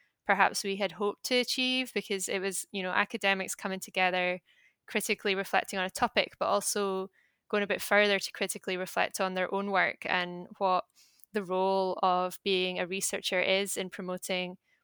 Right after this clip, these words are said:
broader societal change. So there was some nice reflective stuff on, in there on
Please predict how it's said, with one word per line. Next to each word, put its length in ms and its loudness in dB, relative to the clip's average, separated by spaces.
broader 320 2
societal 600 0
change. 540 -4
So 100 4
there 80 8
was 120 2
some 140 0
nice 240 2
reflective 480 2
stuff 360 -4
on, 340 -2
in 140 -2
there 260 4
on 260 -2